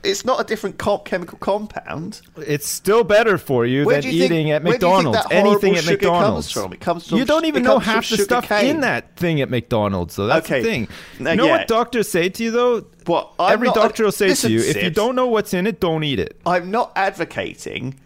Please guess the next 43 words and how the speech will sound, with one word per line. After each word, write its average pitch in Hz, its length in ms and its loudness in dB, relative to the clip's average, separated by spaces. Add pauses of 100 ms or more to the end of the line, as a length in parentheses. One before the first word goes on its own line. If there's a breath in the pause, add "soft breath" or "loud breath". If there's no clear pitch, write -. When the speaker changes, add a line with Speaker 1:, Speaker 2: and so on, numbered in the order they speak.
(200 soft breath)
Speaker 1:
McDonald's 139 560 -2
breakfasts - 560 -8
as 117 180 -4
a 110 60 -2
healthy 127 460 -4
option - 500 -6
instead 123 480 -4
of 113 100 -6
Speaker 2:
You 185 120 -2
just - 260 -2
Speaker 1:
Special - 160 -2
Speaker 2:
kinda 143 240 0
Speaker 1:
K, 120 220 -2
Speaker 2:
did. - 100 -20 (400 soft breath)
Speaker 1:
orange 131 380 0
Speaker 2:
You 147 40 -2
just 127 40 0
Speaker 1:
juice, 113 120 -4
and 104 120 -2
Speaker 2:
kinda 113 60 0
Speaker 1:
a - 20 -2
Speaker 2:
did. 120 80 -4
Speaker 1:
yogurt. - 340 -4
But 147 460 -2
I 127 100 -4
think - 460 -4
that - 120 -18
you 143 140 -4
should 151 240 -4
be 135 160 -4
able 127 160 0
to - 140 -10
make 127 260 -4
up 120 80 -10
your 117 160 -2
own 113 80 -2
mind 113 220 -2
about - 220 -8
that 87 120 -4
and 110 160 -6
realize 117 380 -2
that - 160 -14
actually - 720 -10